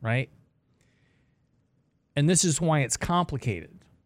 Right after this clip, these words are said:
And this is why it's hard. And this is why investing is hard. And it's hard to, and particularly when we're in these periods of flux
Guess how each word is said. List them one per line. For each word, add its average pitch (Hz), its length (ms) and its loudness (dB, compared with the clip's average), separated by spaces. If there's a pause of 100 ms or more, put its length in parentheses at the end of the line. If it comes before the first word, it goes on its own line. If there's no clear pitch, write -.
(1500)
And 143 120 4
this 165 160 4
is 139 140 0
why 143 200 2
it's 107 180 -2
hard. 135 640 0 (640)
And 127 120 2
this 139 160 2
is 135 120 0
why 139 140 2
investing 135 580 2
is 104 160 -6
hard. 95 360 -6
And 120 220 -2
it's 127 160 -4
hard 170 400 2
to, 147 100 2
and 139 160 0
particularly 175 300 0
when 139 300 2
we're 139 120 2
in 151 140 2
these 131 240 0
periods 165 560 2
of 110 140 0
flux - 720 -2